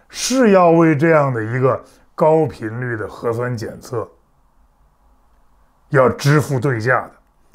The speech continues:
否则的话呢，就，就不公平了。你怎么能让人家白干呢？让人家生产试剂的厂家、那个小棉棍儿的厂家，你不能让人家白干呀。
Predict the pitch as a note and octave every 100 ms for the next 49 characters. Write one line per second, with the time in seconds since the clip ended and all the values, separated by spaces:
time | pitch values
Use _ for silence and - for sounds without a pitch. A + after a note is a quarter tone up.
0 | _ _ - A2+ A2 B2 D#3+ D3 C3+ A#2+
1 | A2+ A2+ G#2 _ _ - A#2 D#3+ D3 G#3
2 | D#3+ G#2 G2+ F#2+ B2+ A#2 G2+ G#2+ C3 B2
3 | B2+ B2 A2+ D3 F3+ D#3 C#3 C3+ C#3 B2
4 | C3+ C3 D#3 D3 A2+ G#2+ - C#3+ C#3+ B2+
5 | A2+ G2 G2+ B2+ C3 - _ _ C#3 B2+
6 | A#2 A2 A2 B2 D3+ E3 B2+ - G#2 G2+
7 | C3 C3+ - _ _ A2+ C3 D3 D3 C3+
8 | C#3+ B2 B2 D#3 D#3+ C#3+